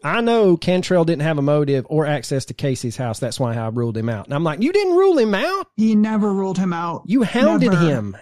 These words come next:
Speaker 1: Hounded
Speaker 2: Yes.
Speaker 1: him.
Speaker 2: Yes. He said he knew he murdered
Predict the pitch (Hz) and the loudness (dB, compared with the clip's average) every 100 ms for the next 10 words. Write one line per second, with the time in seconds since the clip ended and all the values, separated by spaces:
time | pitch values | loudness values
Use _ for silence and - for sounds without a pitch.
0 | _ - 262 269 269 233 185 131 123 101 | _ -2 2 4 4 2 0 0 -4 -6
1 | 73 58 _ _ _ _ _ - 196 202 | -10 -18 _ _ _ _ _ -8 -8 -8
2 | - - - _ _ _ _ _ _ _ | -10 -12 -14 _ _ _ _ _ _ _
3 | 220 226 226 220 208 233 220 226 214 214 | -2 0 0 -2 -4 -6 -6 -4 0 2
4 | 214 226 240 240 254 277 262 226 | 2 2 2 2 0 -2 -4 -6